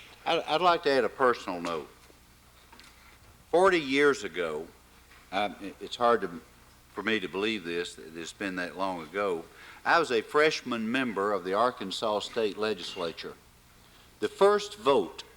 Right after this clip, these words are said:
the first vote that I had to cast as a freshman member of the state legislature at age twenty-six or twenty-seven years old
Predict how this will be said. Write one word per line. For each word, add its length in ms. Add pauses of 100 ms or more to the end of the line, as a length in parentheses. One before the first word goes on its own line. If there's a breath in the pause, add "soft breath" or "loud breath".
(640)
the 100
first 460
vote 440
that 140
I 160
had 180
to 80
cast 640
as 140
a 40
freshman 540
member 260
of 60
the 80
state 320
legislature 720 (580 loud breath)
at 100
age 340
twenty-six 680
or 220 (260)
twenty-seven 640
years 300
old 260